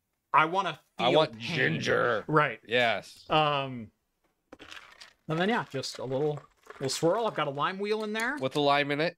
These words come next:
Speaker 2: Gotta get the lime.
Speaker 1: That's right. And there you go. Scotch and ginger. Um, this is one of my
Speaker 2: Uh,
Speaker 1: favorite
Speaker 2: but
Speaker 1: cocktails
Speaker 2: mi-
Speaker 1: to get at bars 'cause it's,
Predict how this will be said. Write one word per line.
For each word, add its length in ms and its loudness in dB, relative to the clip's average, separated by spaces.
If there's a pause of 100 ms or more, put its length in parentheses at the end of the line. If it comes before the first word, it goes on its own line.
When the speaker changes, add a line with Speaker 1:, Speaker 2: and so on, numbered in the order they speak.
(140)
Speaker 2:
Gotta 200 -4
get 260 -14
the 80 -12
lime. 280 -4
Speaker 1:
That's 160 -2
right. 220 4 (600)
And 100 -6
there 80 0
you 60 -2
go. 240 0 (240)
Scotch 500 -2
and 120 -6
ginger. 380 -6 (500)
Um, 720 0 (420)
this 240 -4
is 80 -2
one 160 0
of 60 0
my 100 2
Speaker 2:
Uh, 80 2
Speaker 1:
favorite 200 0
Speaker 2:
but 120 2
Speaker 1:
cocktails 340 -4
Speaker 2:
mi- 60 -14
Speaker 1:
to 60 -16
get 120 -4
at 80 -6
bars 340 -4
'cause 240 -8
it's, 420 -6